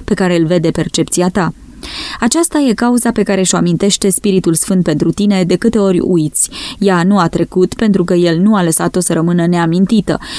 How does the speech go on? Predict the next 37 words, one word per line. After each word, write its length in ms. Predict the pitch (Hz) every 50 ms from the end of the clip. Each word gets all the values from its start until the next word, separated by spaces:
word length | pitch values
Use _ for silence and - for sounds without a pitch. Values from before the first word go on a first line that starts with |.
| - - -
Nu 80 | 285
s-a 120 | 311 - 302
schimbat 360 | - - 269 254 240 254 262
niciodată 580 | 254 247 233 247 233 226 254 262 233 - - -
pentru 280 | - 143 135 - 160
că 100 | - 160
nu 100 | 156 165
a 80 | 165 170
existat 480 | 170 165 160 165 165 - - 180 175
clipă 380 | - - 214 240 240 226 - 165
în 80 | 151 156
care 220 | 170 160 - 165
El 300 | 175 175 185 196 196 196 180 - - -
nu 180 | - 220 233 226
a 80 | 180 165
ținut-o 380 | - - 165 175 170 - 170
la 100 | 156 147
adăpost 460 | 156 156 160 165 - 180 180 - -
în 100 | 185 175
mintea 300 | 165 165 165 156 175 175
ta. 240 | 180 - 190 160 - - - - - - - - - - - -
Consecințele 760 | - 269 247 220 - 233 202 - 247 254 233 - 214 180 180
ei 300 | 175 175 175 175 196 202
vor 240 | 202 196 165 160 156
părea 300 | - 190 185 185 180 175
într-adevăr 560 | 180 185 190 175 170 160 170 156 170 170 175
noi 320 | 180 190 196 180 165 160
pentru 300 | - - - - - -
că 80 | - -
ai 100 | 147 160
crezut 340 | - 170 175 175 160 185 175
că 80 | 196
nu 120 | 185 185 185
îți 140 | 170 -
amintești 420 | 175 170 170 175 170 185 185 - -
cauza 460 | - 226 208 185 170 165 170 160 160
lor, 200 | 151 151 -